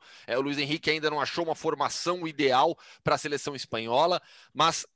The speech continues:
esse jogo contra a Suíça, ele tende a ser muito complicado, porque é aquele roteiro conhecido. A posse de bola de setenta, setenta e pouco por cento pra seleção espanhola, rodando de um lado pro outro, tentando quebrar as linhas de marcação da Suíça. Eu acho que o roteiro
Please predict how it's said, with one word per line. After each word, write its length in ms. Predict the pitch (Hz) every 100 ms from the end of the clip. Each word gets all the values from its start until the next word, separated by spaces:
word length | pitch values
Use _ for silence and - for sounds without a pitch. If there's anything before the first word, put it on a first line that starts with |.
| _
esse 220 | 151 - 151
jogo 320 | 185 240 202
contra 260 | 185 175
a 20 | 147
Suíça, 380 | - 170 190
ele 100 | 147
tende 280 | 131 175 214
a 40 | 196
ser 180 | 196
muito 600 | 185 202 240 269 247 -
complicado, 640 | - 143 123 113 170 196 -
porque 300 | 160 160 196
é 40 |
aquele 220 | 202 214
roteiro 420 | 202 185 - 233 220
conhecido. 680 | 226 247 - - 147 92 - _ - _ _
A 60 | 120
posse 340 | - 214 214
de 80 | -
bola 300 | 143 175 170
de 100 | 135
setenta, 560 | - 151 - 190 220 190
setenta 400 | 175 - 214 196
e 60 |
pouco 240 | 180 190 -
por 140 | 160
cento 260 | 151 160 151
pra 140 | -
seleção 340 | 139 143 131 135
espanhola, 600 | - 110 107 120 156 147 - -
rodando 460 | - 165 143 220 233
de 120 | 175
um 80 | 165
lado 320 | 156 202 190
pro 160 | 180 147
outro, 400 | 127 160 - 190 - - -
tentando 500 | 180 - 214 262 233
quebrar 440 | 202 185 180 226
as 120 | 202
linhas 260 | 160 202 208
de 80 | 190
marcação 460 | 190 185 180 185
da 80 | 185
Suíça. 380 | - 175 139 160
Eu 20 |
acho 100 | 170
que 60 | 208
o 40 |
roteiro 600 | 175 - - 226 233 123